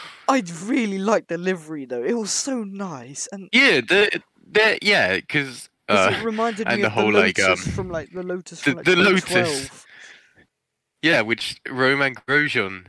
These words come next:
Speaker 2: drove in a Lotus
Speaker 1: Yeah, and it was just
Speaker 2: in
Speaker 1: so,
Speaker 2: that
Speaker 1: it
Speaker 2: similar
Speaker 1: was such
Speaker 2: car.
Speaker 1: a cool livery. I really liked it.
Speaker 2: It was
Speaker 1: The
Speaker 2: a cool
Speaker 1: bla-, the
Speaker 2: livery,
Speaker 1: black and
Speaker 2: and then
Speaker 1: gold.
Speaker 2: you realise
Speaker 1: <laughs>
Speaker 2: Yeah, and
Speaker 1: Bad.
Speaker 2: then you realise,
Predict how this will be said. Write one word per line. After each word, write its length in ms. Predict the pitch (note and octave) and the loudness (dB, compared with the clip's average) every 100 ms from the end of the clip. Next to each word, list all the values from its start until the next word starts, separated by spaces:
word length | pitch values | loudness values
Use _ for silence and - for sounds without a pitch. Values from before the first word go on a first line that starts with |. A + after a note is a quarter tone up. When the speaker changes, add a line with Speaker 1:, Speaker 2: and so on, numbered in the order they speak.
| _ - | _ -2
Speaker 2:
drove 260 | A2 F#2+ | 0 2
in 80 | G2 | 0
a 60 | F2+ | 0
Lotus 560 | F2+ F#2 - B2+ - | 0 0 0 -2 -2
Speaker 1:
Yeah, 120 | A3 F#3 | -6 -4
and 80 | |
it 40 | F#3+ | -6
was 100 | G#3+ | -8
just 180 | B3+ - | -6 0
Speaker 2:
in 40 | |
Speaker 1:
so, 40 | G2 | 2
Speaker 2:
that 120 | - | 0
Speaker 1:
it 40 | |
Speaker 2:
similar 240 | - - F4+ | -2 -4 -4
Speaker 1:
was 100 | F#2 | -2
such 200 | G2 - | -4 -6
Speaker 2:
car. 40 | |
Speaker 1:
a 20 | - | -4
cool 260 | - F#4 E4+ | 2 2 4
livery. 420 | F4+ E4 E3+ D3 | 0 -2 -10 -10
I 160 | E3 E3+ | -6 -4
really 380 | F#3+ G#3+ F#3 E3+ | -4 -6 -6 -6
liked 340 | F3+ D#3+ - | -6 -10 -12
it. 100 | B2 | -14
Speaker 2:
It 60 | - _ - | -14 _ -6
was 100 | B3+ | -2
Speaker 1:
The 20 | |
Speaker 2:
a 20 | B3+ | 0
cool 180 | C4 | 2
Speaker 1:
bla-, 100 | A#3+ | 4
the 60 | C4 | 4
Speaker 2:
livery, 180 | F#3+ A#2+ | 4 4
Speaker 1:
black 160 | - - | 4 4
and 100 | C#3+ | 2
Speaker 2:
and 140 | E3 | 2
then 80 | F3 | 2
Speaker 1:
gold. 100 | E3+ | 2
Speaker 2:
you 160 | D#3+ | 2
realise 500 | D#3+ E3 C#3+ B2 - C#3 | 2 4 4 2 -2 -10
Speaker 1:
<laughs> 40 | - - - - _ _ _ _ - - - - C#3+ | -12 -12 -18 -20 _ _ _ _ -20 -18 -14 -14 -4
Speaker 2:
Yeah, 180 | D3 F3+ | 2 4
and 100 | A#2+ | 2
Speaker 1:
Bad. 20 | |
Speaker 2:
then 100 | A2 | 0
you 120 | C3+ C3+ | -2 0
realise, 360 | C3+ A2 - | 2 0 -2